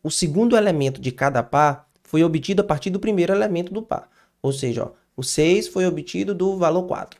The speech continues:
O quatro foi obtido do valor três e por aí vai, né?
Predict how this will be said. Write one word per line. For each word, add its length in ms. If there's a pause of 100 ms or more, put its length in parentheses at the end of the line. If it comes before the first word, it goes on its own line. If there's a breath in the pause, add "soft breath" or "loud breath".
(120)
O 100
quatro 500
foi 240
obtido 460
do 140
valor 240
três 340
e 40
por 120
aí 140
vai, 260
né? 160